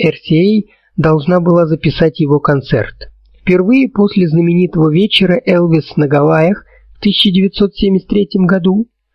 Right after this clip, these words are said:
теперь было решено записать два его концерта: один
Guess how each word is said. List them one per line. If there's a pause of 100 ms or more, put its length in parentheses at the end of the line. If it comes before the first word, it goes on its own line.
(680)
теперь
было
решено
записать (180)
два
его
концерта:
один